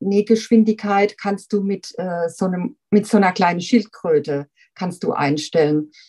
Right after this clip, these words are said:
Und das ist einfach für die Kinder ganz süß. Und was mir da im Vergleich zu besonderen oder extra Kindernähmaschinen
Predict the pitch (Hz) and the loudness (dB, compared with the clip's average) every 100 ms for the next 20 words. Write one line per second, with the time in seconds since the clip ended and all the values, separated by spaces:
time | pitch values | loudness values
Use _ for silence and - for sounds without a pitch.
0 | - _ - 185 208 220 196 - 180 208 | -20 _ -2 0 0 -2 -2 0 2 2
1 | 208 208 208 - 214 208 190 190 185 - | 2 2 0 0 0 0 -2 -6 -8 -6
2 | 214 202 185 - 180 180 - 208 208 208 | -2 -2 -4 -8 -6 -6 -2 -2 2 0
3 | 208 _ _ _ _ - 196 - 175 165 | 0 _ _ _ _ -4 -4 -2 -6 -6
4 | - 160 175 220 247 - _ 214 196 180 | -4 0 4 4 2 -8 _ -8 -8 -8
5 | - _ _ _ _ - 185 - 208 208 | -12 _ _ _ _ -14 -10 0 2 4
6 | 220 220 226 220 175 - - - - 180 | 2 2 0 0 -4 -6 -8 -12 -10 -10
7 | - 262 233 160 156 151 139 - 190 185 | 0 4 4 2 -4 -6 -6 -8 -4 -2
8 | 196 202 | -2 -6